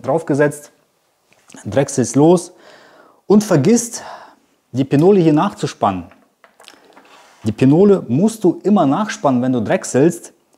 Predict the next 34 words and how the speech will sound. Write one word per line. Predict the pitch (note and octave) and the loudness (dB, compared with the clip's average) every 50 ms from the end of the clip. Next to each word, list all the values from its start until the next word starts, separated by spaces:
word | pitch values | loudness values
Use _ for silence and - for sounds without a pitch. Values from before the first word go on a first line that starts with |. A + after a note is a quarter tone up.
| _ | _
Ich | - F#2+ | -12 -8
sag | F2+ A2 G2+ | -8 -6 -6
mal, | A2+ A2+ A2+ | -6 -6 -6
alle | - A#2+ B2 A#2+ A#2 A#2 A2+ | -4 0 2 2 4 2 2
fünf | A2+ - - C3 C#3+ B2+ | -2 -4 -6 -6 -6 -6
oder | C3 A#2 A#2 A2+ A#2 | -8 -8 -8 -8 -8
zehn | - - C#3 C#3 C3+ | -8 -6 -4 -2 -2
Minuten | A#2+ B2+ C#3 C3 - A2+ | -2 -2 -4 -4 -4 -4
musst | G#2+ B2+ C3 - | -4 -4 -6 -6
du | A#2+ | -6
das | A#2 G#2 - | -6 -6 -4
nachspannen. | A#2+ C3 D3+ - - - C#3 C3 B2 A#2 - - | -4 -4 -4 -6 -6 -6 -4 -4 -4 -6 -4 -4
Insbesondere | E3+ G3+ G#3 - - C3 D3 D3+ C#3+ C3 B2 | -4 -4 -4 -4 -2 -2 0 0 0 -2 -2
wenn | C3 C3 C3 | -2 -2 -2
du | C3+ B2+ - - _ | -2 -2 -4 -8 _
frisches, | _ - E3 F#3+ F#3+ - E3 C#3+ - - - - | _ -4 -2 -2 -2 -2 -4 -4 -4 -8 -10 -6
nasses | A#2 B2 C#3+ D3+ - D3+ C#3 | -4 -2 -2 -2 -4 -8 -8
Holz | - D3 E3 D#3+ - | -4 -4 -4 -4 -6
drechselst, | - A#2 A2+ - - B2 B2+ C#3 - - _ _ _ - - - _ _ _ _ - | -6 -6 -6 -4 -4 -4 -6 -6 -6 -12 _ _ _ -20 -20 -20 _ _ _ _ -2
dann | B2+ C3+ C3 A#2+ | -2 0 0 -2
musst | C#3+ D#3+ - - | -2 -4 -2 0
du | D3+ | -2
das | C#3 - | -2 -2
auf | A2 A#2+ G#2+ - | -4 -6 -4 0
jeden | B2 C3+ F3 F3 | 2 2 2 2
Fall | E3 - C#3+ C3 C3 B2 - - | 0 0 0 0 0 0 -2 -4
nachspannen. | A2+ A#2 B2 C#3+ F3 F3+ - - - - A#2+ A2+ A#2+ B2+ C#3+ D#3+ D#3 - - - - - _ _ _ _ _ - | -4 -2 0 0 -2 -4 -6 -10 -4 -2 0 2 2 2 0 0 -4 -8 -16 -20 -20 -20 _ _ _ _ _ -4
Denn | B2 C3 D3 | -4 -4 0
irgendwann | D#3+ E3+ G#3+ A3 A3 G3+ - C3+ D3 D3+ E3 F#3 F#3 - _ _ _ _ | 2 2 2 4 2 0 0 -2 -2 -2 -2 -2 -6 -8 _ _ _ _
hat | - - C#3+ D3 | -8 -8 -8 -6
sich | - D3+ | -8 -8
diese | - D3 C3+ C#3 | -8 -6 -6 -6
Spannung | C3 - - D3+ D#3 D#3 D3 C#3 | -6 -4 -2 -2 0 0 0 0
gelockert | A#2+ B2 B2+ F3 F3+ - G#3 G#3 - - - | 0 0 0 -2 -2 -2 -4 -6 -6 -12 -20